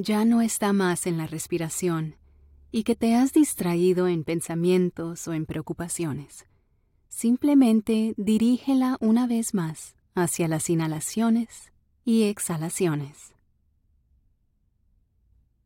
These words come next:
Ten presente que estos pensamientos no te definen. Suelta cualquier juicio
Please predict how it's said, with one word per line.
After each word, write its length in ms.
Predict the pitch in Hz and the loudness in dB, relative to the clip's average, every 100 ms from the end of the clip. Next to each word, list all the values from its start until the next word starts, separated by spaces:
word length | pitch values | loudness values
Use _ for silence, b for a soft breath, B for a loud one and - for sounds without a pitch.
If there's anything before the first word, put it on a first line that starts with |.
| _ _ _ _ _ _ _ _ _ _ _ _ _ _ _ _ _ _ | _ _ _ _ _ _ _ _ _ _ _ _ _ _ _ _ _ _
Ten 320 | - 214 226 240 | -2 2 4 4
presente 800 | 247 240 - 190 185 180 180 | 2 0 0 0 0 -4 -8
que 260 | - 208 214 | -6 -2 0
estos 320 | 254 - 277 | 0 -2 -4
pensamientos 960 | - 175 - 170 170 165 - 170 165 - | 0 0 0 -2 -2 -2 -6 -10 -10 -2
no 300 | 202 202 220 | 2 2 2
te 160 | 254 | 0
definen. 580 | 190 165 - 190 160 143 _ _ _ _ _ _ | -2 -4 -2 0 0 -6 _ _ _ _ _ _
Suelta 580 | - - 262 277 - - | -14 -2 4 4 4 0
cualquier 460 | 277 196 175 196 185 | 0 -2 0 -2 -4
juicio 680 | - 185 185 - - 180 | -2 -2 -2 -4 -10 -10